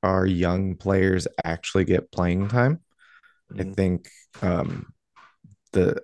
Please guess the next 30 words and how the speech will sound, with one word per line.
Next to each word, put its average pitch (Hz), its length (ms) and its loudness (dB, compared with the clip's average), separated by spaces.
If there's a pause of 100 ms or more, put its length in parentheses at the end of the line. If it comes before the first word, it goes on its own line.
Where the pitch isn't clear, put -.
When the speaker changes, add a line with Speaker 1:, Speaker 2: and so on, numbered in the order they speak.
Speaker 1:
I 95 60 2
think 80 160 -4
Tyler 90 300 2
Freeman 92 540 2
and 87 360 0
Brian 90 260 0
Rocchio 85 540 0
are 82 340 -2 (320)
kind 82 180 -4
of 76 100 -2
the 73 80 -12
biggest 85 380 2
examples. 87 600 0 (520)
Um, 92 400 2
Freeman 110 380 4
just 90 220 -2
is 85 140 -2
wasting 90 340 2
away 87 160 0
on 85 100 -2
the 85 60 -6
bench, 82 360 -2
and 82 260 -6 (460)
Tito 92 260 2
doesn't 82 260 -2
remember 80 300 -2
he 82 100 -4
exists. 98 540 0 (560)
And 117 100 4
then 107 260 4